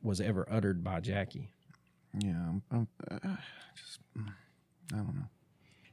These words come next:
Speaker 1: Also, why would she commit suicide when she just recently bought items to give to her friends is my thing. She had those toys, she had those bottles of wine. Yeah,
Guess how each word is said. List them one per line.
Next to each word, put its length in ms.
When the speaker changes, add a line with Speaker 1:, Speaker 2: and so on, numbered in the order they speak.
Speaker 1:
Also, 300
why 200
would 120
she 100
commit 280
suicide 440
when 140
she 160
just 240
recently 420
bought 260
items 320
to 80
give 220
to 100
her 80
friends 460
is 100
my 200
thing. 240
She 140
had 100
those 160
toys, 440
she 140
had 80
those 160
bottles 320
of 100
wine. 520
Yeah, 420